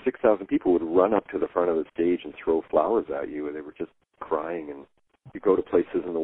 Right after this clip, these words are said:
world. I, <laughs> I even did a gig once up near the North Pole. <laughs> I,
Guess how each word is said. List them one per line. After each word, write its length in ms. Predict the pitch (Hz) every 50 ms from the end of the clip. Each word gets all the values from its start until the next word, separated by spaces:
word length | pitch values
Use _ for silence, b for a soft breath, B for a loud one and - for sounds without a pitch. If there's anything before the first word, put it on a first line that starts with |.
| 85
world. 220 | 87 87 87 85 85
I, 100 | 85 90
<laughs> 520 | 85 73 - - - 104 98 - - -
I 40 | 107 104 -
even 160 | - 104 82
did 160 | 80 92 -
a 40 | 107
gig 220 | - - 90 80
once 200 | 82 82 85 82 - -
up 100 | 87 - _
near 300 | - 78 80 82 85 80
the 100 | 76 80
North 260 | 78 82 85 85 82 _ -
Pole. 320 | - 92 104 110 95 76 - - _ _ _ _
<laughs> 200 | _ _ _
I, 40 | -